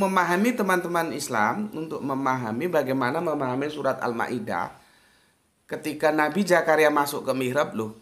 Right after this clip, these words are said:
kok di situ sudah ada hidangan itu? Itu kira-kira hidangan,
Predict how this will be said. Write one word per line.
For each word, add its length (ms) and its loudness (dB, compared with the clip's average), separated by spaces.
kok 160 -2
di 80 -4
situ 240 -2
sudah 320 2
ada 80 0
hidangan 400 0
itu? 320 -4
Itu 160 -8
kira-kira 400 2
hidangan, 480 2